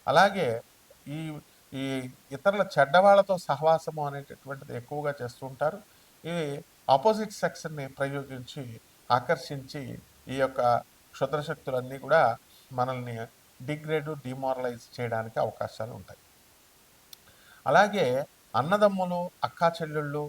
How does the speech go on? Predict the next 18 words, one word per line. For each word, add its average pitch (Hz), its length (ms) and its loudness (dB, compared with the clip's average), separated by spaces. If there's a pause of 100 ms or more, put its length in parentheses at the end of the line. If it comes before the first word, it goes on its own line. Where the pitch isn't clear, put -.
(180)
అన్నా 127 220 -2
చెల్లెళ్ళు 139 500 -8 (360)
వీళ్ళంతా 165 320 4
కూడా 175 260 2
ఆస్తి 151 380 -2
కోసం 175 340 -4 (480)
కాస్త 147 320 4 (320)
దెబ్బలాటలు 147 480 2
పెట్టుకోవడము, 120 520 -8 (520)
ఆహ్, 127 800 2 (120)
పార్టిషన్స్‌కి 143 800 0 (420)
సూట్లు 143 380 -6
వేసుకోవడము, 131 680 -4 (380)
ఇలాగా 185 520 8 (300)
ఇవన్నీ 160 400 -2
కూడా 160 200 4 (320)
చేతబడి 127 440 -2
యొక్క 131 240 -10